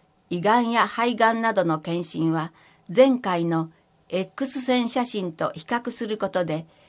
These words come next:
より正確に判断できて、診断精度も上がります。つまり、一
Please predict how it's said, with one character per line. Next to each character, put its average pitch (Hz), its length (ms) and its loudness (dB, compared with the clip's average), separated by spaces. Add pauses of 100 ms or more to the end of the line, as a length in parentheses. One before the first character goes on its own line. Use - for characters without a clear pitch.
(220)
よ 185 160 2
り 247 140 2
正 233 260 -2
確 220 260 -2
に 202 180 -2
判 240 300 2
断 180 240 2
で 170 160 -2
き - 100 -18
て、 156 240 -8 (340)
診 247 340 4
断 240 240 4
精 226 240 2
度 170 140 2
も 160 200 2
上 160 80 0
が 175 140 0
り 156 120 0
ま 156 140 0
す。 - 260 -16 (920)
つ 214 140 -6
ま 190 160 2
り、 156 200 -8 (480)
一 196 140 -6